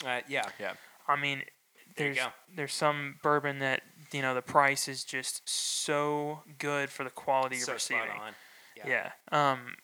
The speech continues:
Speaker 1: Totally.
Speaker 3: I mean, I'm always gonna want it to be cheaper, but
Speaker 1: Well,
Speaker 3: it,
Speaker 1: sure.
Speaker 3: it's good at the price it's at.
Speaker 1: Sure.
Speaker 2: Yep.
Speaker 1: So going down the line, Swan gave it a sixteen point five out of twenty.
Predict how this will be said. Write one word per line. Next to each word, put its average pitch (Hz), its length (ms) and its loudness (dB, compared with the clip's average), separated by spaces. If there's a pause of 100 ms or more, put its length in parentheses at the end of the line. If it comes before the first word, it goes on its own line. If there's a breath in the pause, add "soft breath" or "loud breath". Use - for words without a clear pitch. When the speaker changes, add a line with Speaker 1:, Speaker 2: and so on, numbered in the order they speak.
Speaker 1:
Totally. 117 320 -10 (1040)
Speaker 3:
I 175 60 -8
mean, 135 280 -8
I'm 175 140 -8
always 135 220 -8
gonna 120 200 -6
want 120 140 -2
it 117 40 -12
to - 20 -12
be 117 100 -10
cheaper, 139 540 -4 (580)
but 143 320 2 (100)
Speaker 1:
Well, 147 120 -4
Speaker 3:
it, - 20 -4
Speaker 1:
sure. 127 260 0
Speaker 3:
it's 160 200 0
good 151 160 0
at 131 60 -6
the - 60 -20
price 135 320 0
it's - 100 -14
at. 139 260 -6
Speaker 1:
Sure. - 160 -10 (520)
Speaker 2:
Yep. - 100 -20 (920 soft breath)
Speaker 1:
So 170 540 -2
going 196 220 0
down 185 180 6
the 170 60 0
line, 123 320 -2 (800)
Swan 180 400 -2
gave 170 180 -4
it 143 60 -2
a 135 40 -2
sixteen 139 440 -2
point 110 220 -4
five 98 320 -2
out 90 140 -8
of 87 80 -16
twenty. 95 380 -18